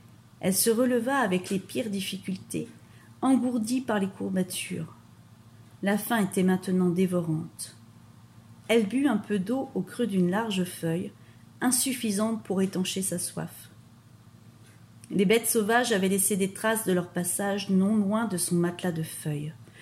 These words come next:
creusant de larges brèches dans les buissons et de profondes empreintes dans la boue.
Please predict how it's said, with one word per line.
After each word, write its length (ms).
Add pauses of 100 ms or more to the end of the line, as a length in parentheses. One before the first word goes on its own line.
(220)
creusant 520
de 100
larges 360
brèches 380
dans 100
les 120
buissons 460
et 80
de 120
profondes 840
empreintes 560
dans 120
la 120
boue. 280